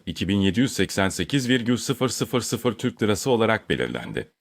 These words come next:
Altın piyasası, her ne kadar yüzyıllardır insanların ilgi odağı olsa da, fiyatlarının sürekli değişkenlik göstermesi yatırımcılar için dikkat gerektiren bir durumu beraberinde getiriyor.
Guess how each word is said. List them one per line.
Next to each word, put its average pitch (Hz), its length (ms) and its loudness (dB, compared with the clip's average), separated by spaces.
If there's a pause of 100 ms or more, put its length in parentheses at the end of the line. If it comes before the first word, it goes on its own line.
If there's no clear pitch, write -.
(1160)
Altın 92 380 0
piyasası, 101 640 0 (120)
her 113 240 0
ne 127 160 4
kadar 110 300 2
yüzyıllardır 92 680 2
insanların 95 640 2
ilgi 110 260 2
odağı 110 220 4
olsa 80 400 0
da, 73 200 -2 (180)
fiyatlarının 98 600 0
sürekli 107 480 0
değişkenlik 101 560 0
göstermesi 98 640 0
yatırımcılar 104 540 2
için 107 300 0
dikkat 123 340 -2
gerektiren 101 560 2
bir 123 160 2
durumu 123 260 2
beraberinde 101 560 4
getiriyor. 62 560 -6